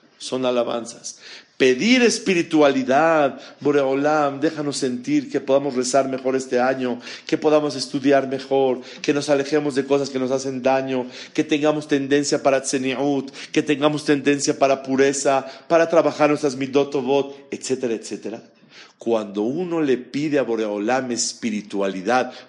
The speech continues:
para él, para su esposa, para sus hijos, eso no es pedido. Eso es alabar a Hashem. Zeu mishivhe Hashem. Pedir espiritualidad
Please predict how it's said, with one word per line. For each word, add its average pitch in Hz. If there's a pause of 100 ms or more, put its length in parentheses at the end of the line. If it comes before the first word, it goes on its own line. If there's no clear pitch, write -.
para 101
él, 131
para 117
su 104
esposa, 123
para 101
sus 90
hijos, 143 (1600)
eso 120
no 110
es 113
pedido. 82 (640)
Eso 104
es -
alabar 92
a 85
Hashem. - (1120)
Zeu 269 (320)
mishivhe 117
Hashem. 85 (580)
Pedir 131
espiritualidad 175